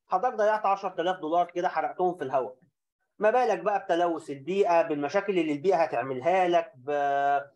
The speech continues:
بالانسيف اكت والانسيف condition وكل الهازارد اللي هتكون موجودة دي، ف-، ك-، كوارث. حضرتك بتحرق طاقة أو بتحرق فلوس.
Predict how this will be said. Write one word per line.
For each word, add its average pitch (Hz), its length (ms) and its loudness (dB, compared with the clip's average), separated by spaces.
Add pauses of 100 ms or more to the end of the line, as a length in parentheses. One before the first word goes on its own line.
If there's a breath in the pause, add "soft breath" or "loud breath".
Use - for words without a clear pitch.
(360)
بالانسيف 190 880 0
اكت 220 280 0
والانسيف 208 540 0
condition 196 580 -2
وكل 170 960 2
الهازارد 202 500 -2
اللي 170 160 -6
هتكون 185 320 -4
موجودة 170 440 0
دي، 202 140 -8
ف-، - 100 -10 (840)
ك-، 277 160 4
كوارث. 320 460 6
حضرتك 208 280 0
بتحرق 214 480 2
طاقة 214 260 8
أو 170 100 6
بتحرق 196 400 2
فلوس. 185 320 2